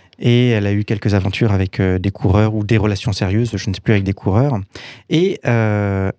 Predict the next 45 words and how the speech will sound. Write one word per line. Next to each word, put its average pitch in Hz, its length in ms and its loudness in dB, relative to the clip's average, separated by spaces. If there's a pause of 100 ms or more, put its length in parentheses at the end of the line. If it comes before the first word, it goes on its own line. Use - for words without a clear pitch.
(100)
S 110 160 0
P 208 220 0
a 147 40 0
voulu, 196 640 0 (340)
euh, 123 160 2 (400)
caricaturer 160 680 0
un 156 100 0
petit 120 140 -4
peu 127 120 0
la 127 120 2
situation 135 500 -2
en - 20 2
la 131 120 4
montrant 135 500 0
en 127 60 0
pin-up, 127 520 0
euh, 113 200 2
à 110 40 0
moitié 127 320 0
nue, 123 400 0 (380)
dans 123 320 2
le 135 160 2
lit, 160 580 -2
euh, 110 220 2
de 110 120 0
son 120 160 0
compagnon, 113 580 -2
en 110 100 0
train 147 160 -2
de 139 60 2
l'interviewer, 113 580 0
son 123 180 -4
compagnon 101 560 -2
étant, 104 380 -2
bien 104 180 0
entendu, 107 560 0
euh, 98 240 -2
le 98 140 0
regard 107 280 0
attiré 110 340 -2
par 104 260 -2
autre 107 220 -2
chose 143 260 -2
plutôt 143 320 -2
que 131 220 -2